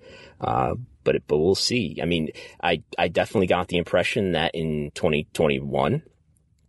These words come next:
uh, yes, Paul Levesque had his, his heart problem, but before that, he was pretty clearly taken out of power, uh, a-, around N X T.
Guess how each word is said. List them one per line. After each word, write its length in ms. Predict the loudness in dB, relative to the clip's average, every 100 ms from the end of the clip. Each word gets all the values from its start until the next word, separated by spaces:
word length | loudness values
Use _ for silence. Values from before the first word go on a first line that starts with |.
| _ _ _ -10 -2
uh, 200 | 2 4
yes, 400 | 2 0 -4 -8 _ _ _ _ _ _ -2
Paul 200 | 2 4
Levesque 220 | 2 0
had 180 | 0 0
his, 180 | -2
his 220 | -2 -4 0
heart 240 | 2 2
problem, 420 | 2 2 0 -4 -8 -20 -6
but 120 | -4 -2
before 400 | -4 0 0 2
that, 200 | 0 0
he 80 |
was 140 | -2 -2
pretty 320 | -4 -4 -4
clearly 500 | -4 -4 0 2 0
taken 340 | 0 0 2
out 140 | 0 0
of 140 | -2
power, 480 | 0 2 2 2 -4 _ -4
uh, 300 | 0 2 2
a-, 120 | 2 0
around 340 | 2 2 2 2
N 100 | 0
X 220 | -2 -6
T. 300 | -6 -6